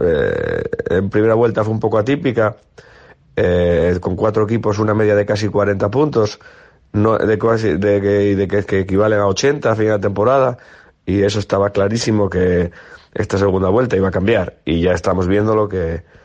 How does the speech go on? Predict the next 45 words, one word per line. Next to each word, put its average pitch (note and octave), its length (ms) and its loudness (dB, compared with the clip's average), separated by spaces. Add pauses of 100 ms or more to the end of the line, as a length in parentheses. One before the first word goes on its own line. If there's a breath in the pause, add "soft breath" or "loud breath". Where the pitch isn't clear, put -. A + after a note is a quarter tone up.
(120 soft breath)
lo E2+ 160 -2
que E2+ 100 -4
está F2+ 200 -2
costando. D#2+ 400 -2
Así D#2+ 180 -2
que G2 380 2
me F#2+ 180 -6
imagino F2+ 340 -2
que G2 80 0
va G2+ 40 2
a G2+ 40 0
ser G#2+ 80 0
un F#2+ 60 -4
partido G#2 260 0
muy G#2 160 0
duro, C#3 260 2
muy A#2 140 0
difícil, C#3 580 -2 (1200 loud breath)
de F#2 140 0
pocas G#2+ 320 0
diferencias B2 640 0
y G#2 80 -2
que F#2 200 -2
se F2+ 120 -4
decidirá F#2+ 460 0
por G#2+ 180 -2
un G#2 140 0
gol D3 420 2
o, F#2 440 0 (680 loud breath)
o - 120 0
bueno, G2 200 2
como G2 160 0
mucho A2+ 240 0
alguno A2 260 2
más, D3 240 2
pero G#2+ 220 2
vamos, G#2+ 220 2
yo G2+ 100 0
creo G#2+ 180 0
que A2 120 -2
va G#2+ 100 2
a - 20 2
estar A2 220 0
ahí G#2 240 2
el, F#2+ 460 0